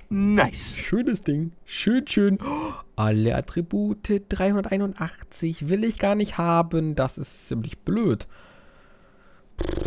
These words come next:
Speaker 2: Ich hab grad die Pilze dicke sitzen, von daher gönnen wir uns das Gerät einfach mal. Der Gerät.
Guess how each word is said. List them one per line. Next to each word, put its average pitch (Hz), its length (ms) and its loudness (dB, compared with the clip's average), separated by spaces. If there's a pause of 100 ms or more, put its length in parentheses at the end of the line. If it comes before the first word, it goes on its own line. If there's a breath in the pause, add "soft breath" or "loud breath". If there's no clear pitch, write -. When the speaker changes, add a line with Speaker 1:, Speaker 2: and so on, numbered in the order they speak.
(180)
Speaker 2:
Ich - 120 -8
hab 117 80 -6
grad 117 160 0
die 113 80 0
Pilze 127 320 2
dicke 113 200 2
sitzen, 104 280 -6
von 107 80 0
daher 101 160 2
gönnen 151 340 4
wir 120 140 4
uns 107 140 -2
das - 180 -4
Gerät 107 340 0
einfach 107 220 -4
mal. 117 120 0
Der 165 140 -2
Gerät. 135 480 0